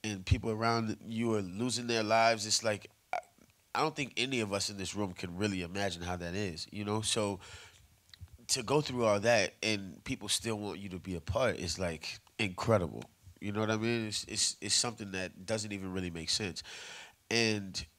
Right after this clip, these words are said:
you know, if you put a white baby and a black baby in a room together,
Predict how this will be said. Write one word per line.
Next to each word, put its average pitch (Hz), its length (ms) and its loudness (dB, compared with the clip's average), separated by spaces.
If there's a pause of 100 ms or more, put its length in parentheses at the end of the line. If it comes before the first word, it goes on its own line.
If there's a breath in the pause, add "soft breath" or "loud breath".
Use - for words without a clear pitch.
(760)
you 151 120 -6
know, 139 80 2
if - 140 0
you 135 60 -8
put 165 140 0
a 123 60 4
white 156 240 6
baby 123 200 6
and 110 100 4
a 107 40 2
black 104 280 4
baby 117 220 4
in 117 80 4
a 104 80 2
room 160 200 -2
together, 95 380 0